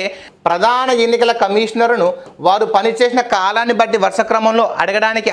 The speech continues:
ఆస్కారం ఉంటుంది. కాబట్టి so మనకు ఇలాంటి అంశాల మీద కూడా మనం ఖచ్చితంగా ఒకసారి ఐడియా అనేది ఉండాలి. కాబట్టి మీకు ఇలా పేర్లు అనేది కూడా ఇవ్వడం అనేది జరిగింది, గుర్తుంచుకోండి. So ఇరవై ఐదో వ్యక్తి రాజీవ్ కుమార్, సుశీల్ చంద్ర, సునీల్ అరోరా,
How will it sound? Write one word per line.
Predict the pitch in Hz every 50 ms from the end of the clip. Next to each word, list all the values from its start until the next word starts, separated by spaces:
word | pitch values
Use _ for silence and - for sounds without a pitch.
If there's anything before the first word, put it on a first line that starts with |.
| 170 180
ఆస్కారం | 175 - 208 196 196 202 196 190
ఉంటుంది. | 170 190 190 190 175 185
కాబట్టి | 190 185 202 208 208 208 170 156 165 - - - - - _ - -
so | 208 208 202
మనకు | 202 208 208 202 170 156 160 - - - - - - 180
ఇలాంటి | 208 214 226 226 226 208
అంశాల | 202 208 - 247 240 240 233
మీద | 233 220 208 220
కూడా | 226 220 214
మనం | 202 -
ఖచ్చితంగా | 180 175 - - 220 214 220 208
ఒకసారి | 202 196 - 208 208 202 190 165 170 185 185 - - 165
ఐడియా | 185 185 196 202 196
అనేది | 196 196 190 208 208 - 147
ఉండాలి. | 165 170 185 190 196 180
కాబట్టి | 185 180 175 190 190 190 196 180 180 180 - - - - - 165
మీకు | 170 165 196 190
ఇలా | 185 170 165 165 - - -
పేర్లు | 180 185 190 196 196
అనేది | 196 196 180 175 180
కూడా | 180 185 160
ఇవ్వడం | 156 170 180 185 185
అనేది | 202 208 294 453 453 - - - - 139 139
జరిగింది, | 165 160 175 185 151 147
గుర్తుంచుకోండి. | - - 135 - - - - 98 85 - - - - - - -
So | - 202 190 185
ఇరవై | 202 214 220 233 233
ఐదో | 226 226 220
వ్యక్తి | 220 208 214 220 214 185 - - - - _ _ _ - _ - 151 165
రాజీవ్ | 180 185 180 196 202 196 202
కుమార్, | 196 196 196 196 190 - - - - _ _ _ _ - _ _ _ _ - -
సుశీల్ | 190 185 185 226 220 208 220 214
చంద్ర, | 202 196 180 190 190 196 190 196 - - - _ _ _ _ _ _ - - - -
సునీల్ | - 196 202 214 214 208
అరోరా, | 196 190 196 190 190 190 190